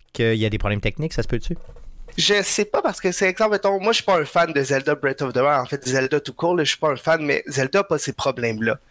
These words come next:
Speaker 2: Mais leur jeu est beau. Si on prend d'autres jeux aussi que j'ai pas beaucoup joué, mais Fire Emblem ou Monster Hunter, c'est des beaux jeux sur la Switch, mais il y a pas de clipping, il y a pas de glitch, il y a pas de bug. C'est bien fait.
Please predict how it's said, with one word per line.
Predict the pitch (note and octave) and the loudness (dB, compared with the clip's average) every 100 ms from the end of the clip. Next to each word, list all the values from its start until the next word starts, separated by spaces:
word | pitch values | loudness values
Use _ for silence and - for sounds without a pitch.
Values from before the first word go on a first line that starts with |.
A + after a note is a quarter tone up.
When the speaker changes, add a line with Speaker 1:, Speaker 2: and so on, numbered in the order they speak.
| - _ _ - | -20 _ _ -8
Speaker 2:
Mais | A#2+ C3+ | -2 2
leur | C#3+ C3 | 2 2
jeu | C3+ F#3 | 2 2
est | D3+ | 2
beau. | C3 D3 C3+ _ | 2 -2 -2 _
Si | - | 0
on | E3 | 0
prend | - F#3 F3+ D3 | 2 2 2 2
d'autres | D#3+ D#3+ | 2 2
jeux | F3+ | 0
aussi | F3 F#3+ | 0 -2
que | D#3 | -2
j'ai | C3 C3 | 0 -2
pas | - | -2
beaucoup | D#3+ - D3 | -4 -2 -4
joué, | C3 | 0
mais | D#3+ C#3 - | 0 -2 -4
Fire | - D3 C#3 C#3+ | -2 2 4 2
Emblem | C3+ C3+ D#3 D3+ C#3+ | 0 2 2 2 0
ou | |
Monster | C3 C3+ - | -2 -2 0
Hunter, | C#3+ B2+ B2 E3+ | 2 2 0 0
c'est | F3+ - | 0 0
des | C3 | -2
beaux | B2+ D3+ A3 | 0 0 2
jeux | G3 C3+ E3 - - - _ | 2 4 2 0 -12 -20 _
sur | - B3+ A3+ | 2 4 4
la | F3 | 2
Switch, | - C3+ E3 G3 - - _ _ _ _ | 0 0 2 2 -2 -4 _ _ _ _
mais | C3 B2+ | 0 2
il | B2+ | 2
y | |
a | A#2+ | 0
pas | - A3+ | 2 -2
de | - | 0
clipping, | D3 C#3 - E3+ F3 | -4 -4 2 2 2
il | |
y | D3+ | 0
a | |
pas | - F#3+ | -2 -4
de | |
glitch, | - D#3+ | -4 -2
il | D#3+ | 0
y | D#3+ | 0
a | |
pas | D#3 A#3+ | 2 0
de | - - | 0 0
bug. | D3+ C#3+ D3+ - - _ | 2 2 -4 -10 -20 _
C'est | - D3+ | -2 0
bien | C#3+ - C#3+ F3+ F#3+ | -2 -6 0 0 0
fait. | D3 - C3 | -4 -2 -2